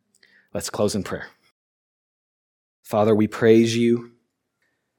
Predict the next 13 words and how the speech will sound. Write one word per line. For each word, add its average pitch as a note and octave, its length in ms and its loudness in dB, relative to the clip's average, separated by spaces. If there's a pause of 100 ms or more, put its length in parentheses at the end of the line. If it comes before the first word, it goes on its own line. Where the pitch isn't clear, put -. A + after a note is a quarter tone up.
(460)
for A2+ 140 -6
the G#2+ 80 0
gospel. - 520 -6 (1040)
We A2+ 80 -2
praise A#2+ 400 4
you A2+ 120 0
for G#2+ 160 -6
your G2 100 -2
steadfast A2+ 720 -2
love A#2 320 6
and F#2+ 100 -4
your F2 80 -8
faithfulness, A#2+ 840 0